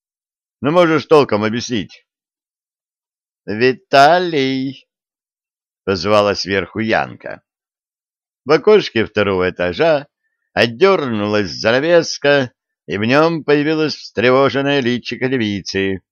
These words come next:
«Я попытаюсь их остановить своими способами, но если что серьезно начнется, там, за старым диваном, в сарае подпол есть.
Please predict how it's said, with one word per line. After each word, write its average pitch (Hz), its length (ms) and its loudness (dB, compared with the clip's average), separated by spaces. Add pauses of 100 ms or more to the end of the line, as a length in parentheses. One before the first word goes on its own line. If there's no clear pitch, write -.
(1700)
«Я 131 440 4 (220)
попытаюсь 139 600 2
их 127 180 -6
остановить 117 640 -2
своими 123 380 -2
способами, 110 880 -6 (600)
но 110 80 0
если 139 240 0
что 143 160 0
серьезно 135 480 0
начнется, 131 720 -4 (280)
там, 131 380 2 (100)
за 113 160 -4
старым 113 360 0
диваном, 113 420 0
в - 80 -20
сарае 120 400 2
подпол 117 440 0
есть. 113 460 -4